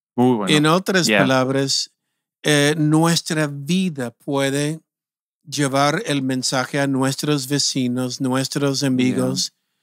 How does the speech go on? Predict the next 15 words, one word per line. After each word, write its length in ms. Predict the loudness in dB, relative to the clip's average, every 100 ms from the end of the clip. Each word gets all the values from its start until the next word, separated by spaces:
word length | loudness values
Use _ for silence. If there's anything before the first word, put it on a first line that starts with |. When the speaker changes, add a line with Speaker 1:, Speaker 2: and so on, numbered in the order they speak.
| _ _ -8
Speaker 2:
solo 500 | -4 0 2 2 0
porque 800 | 0 -2 0 0 2 0 -2 -6
vea 460 | -2 2 4 4 0
una 260 | 0 0 0
diferencia 1120 | 0 0 0 2 2 2 0 -2 -2 -4 -8 _
Cristo 500 | 0 2 2 0 -2
en 120 | 0 0
nosotros. 800 | -2 0 -2 -4 -10 -10 -12 -14 _ _ _ _ _
Pero 380 | -6 -2 2 4
en 60 | 2
Speaker 1:
Yeah. 40 |
Speaker 2:
cada 280 | 0 0 2
nación 440 | 2 0 0 0 0
es 140 | 0
diferente. 720 | -2 -2 0 0 -2 -6 -16